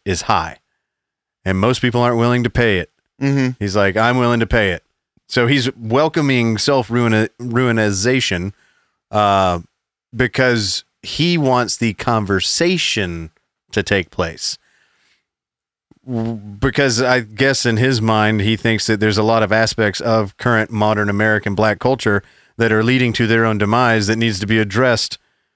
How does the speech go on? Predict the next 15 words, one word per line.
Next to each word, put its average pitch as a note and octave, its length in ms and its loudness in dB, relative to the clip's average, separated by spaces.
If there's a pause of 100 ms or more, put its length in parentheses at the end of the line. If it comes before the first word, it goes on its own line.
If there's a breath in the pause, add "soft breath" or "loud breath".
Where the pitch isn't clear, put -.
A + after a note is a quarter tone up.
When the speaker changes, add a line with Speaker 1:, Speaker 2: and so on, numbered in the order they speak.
(120)
Speaker 1:
And A#2 200 2
one B2+ 160 2
of A#2+ 40 0
them A#2 160 0
is A2 220 2
being A2+ 320 0
brainwashed A2+ 600 0
into G#2+ 180 0
thinking A2+ 480 -2
that G#2 120 2
all A2 180 2
your G#2+ 100 0
problems A#2 460 0
come G#2+ 180 0
from G#2+ 300 -2